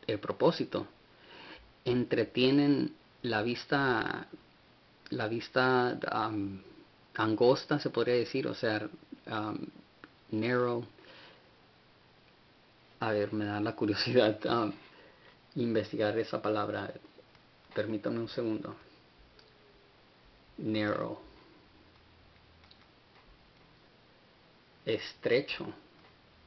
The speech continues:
Eh, se me hace muy reducir, estrechar, angos-, bueno, como dijimos, angostar. Así es que nosotros dijimos camino,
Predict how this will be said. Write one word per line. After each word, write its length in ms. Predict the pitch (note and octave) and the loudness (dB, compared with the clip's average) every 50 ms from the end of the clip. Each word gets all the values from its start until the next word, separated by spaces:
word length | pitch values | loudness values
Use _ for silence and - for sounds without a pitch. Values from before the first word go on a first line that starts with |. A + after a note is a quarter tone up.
| - - - - | -20 -20 -16 -10
Eh, 640 | - A2 G#2 G2+ G2 G#2 G#2+ G#2 - - A2 A2+ A2 - - - - - - - - - | -6 -6 -4 -2 -2 -2 -2 -4 -4 -6 -8 -10 -10 -12 -18 -20 -20 -20 -20 -18 -18 -12
se 80 | - A2+ | -8 -6
me 100 | A2 A2+ | -4 -4
hace 180 | A2 G#2+ - C3 | -4 -4 -4 -2
muy 220 | B2+ B2 B2 B2 B2+ C#3 - - - - | -2 -2 -4 -6 -8 -10 -16 -20 -18 -6
reducir, 580 | A#2 A#2 A2+ A2 G#2+ G2+ G2 - - D3+ D3 D3 | -2 0 2 2 2 0 -2 0 4 6 6 6
estrechar, 640 | C3 - - - G#2 - - C3+ C3 B2 B2 B2 - | 4 2 -4 -6 -6 -6 -4 -4 -2 -2 -4 -6 -6
angos-, 520 | B2+ - A2+ A2+ A2 G#2+ A2+ A#2 A#2 - - - - - | -4 -2 -2 0 0 0 0 0 -2 -4 -10 -10 -2 0
bueno, 260 | A#2 A#2 A2+ - G2 - - - - - - - | 2 2 2 0 -6 -10 -14 -18 -20 -20 -14 -6
como 220 | - A2+ G#2+ G#2+ | -4 -2 -2 -2
dijimos, 480 | G#2 G2+ - C3+ C3+ C3+ C3 B2+ - - | -2 -2 -2 -2 0 0 0 -2 -4 -6
angostar. 840 | - A2 G#2+ G#2+ G#2 G#2+ G2+ - - - - C3 B2 C3 C3 - - - - - - - - - - - - - - - - - - | -4 -2 -2 0 0 0 0 -2 -4 0 2 2 2 2 2 -2 -6 -12 -16 -18 -20 -20 -20 -20 -20 -20 -20 -20 -20 -20 -20 -16 -16
Así 200 | - G2 - A2 | -10 -6 -6 -6
es 100 | G2+ - | -6 -2
que 600 | - A2+ A2 G#2+ G#2 G2+ G2+ - A#2 A2+ - - - | 0 2 2 4 4 2 2 -2 -4 -8 -10 -10 -8
nosotros 400 | - G#2+ G#2+ A2 - A#2 A2+ A2 | -6 -6 -6 -4 -2 -2 -2 -2
dijimos 460 | A2 G#2 A2 G#2+ G#2+ G#2+ G2+ - - | -2 -2 -2 0 0 -2 -2 -4 -6
camino, 600 | - - G2 G#2 G#2 G#2 G#2+ A2 G#2+ G#2 G2 G2+ | -8 -6 -4 -2 -2 -2 -2 -2 -2 -2 -4 -6